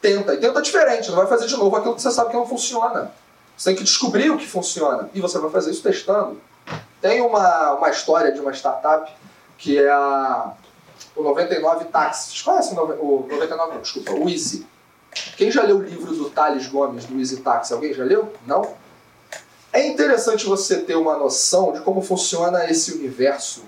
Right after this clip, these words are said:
também desconectado, completamente desconectado, pra você criar referências. Olha só o que o cara fez.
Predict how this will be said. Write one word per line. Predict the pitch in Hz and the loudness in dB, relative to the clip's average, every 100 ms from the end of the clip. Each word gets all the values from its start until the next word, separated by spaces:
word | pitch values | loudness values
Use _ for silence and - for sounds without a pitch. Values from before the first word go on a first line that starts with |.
| - - | -10 -2
também | 160 139 156 160 | 0 2 0 0
desconectado, | - - 151 147 147 - 147 139 | -2 -4 -2 -2 -2 0 2 2
completamente | 131 143 202 190 180 | -2 0 0 0 -4
desconectado, | - 143 127 - 165 180 - - - | -4 -4 -4 0 2 2 -2 -10 -2
pra | 156 | 0
você | 156 170 | 2 0
criar | 175 165 | 2 2
referências. | 165 165 165 - - 196 - | 0 2 0 -2 -6 -10 -2
Olha | 190 262 | 0 0
só | - 190 156 | 0 2 2
o | 165 | -2
que | 180 | -2
o | |
cara | 170 165 160 | 0 0 0
fez. | 139 - | -6 -12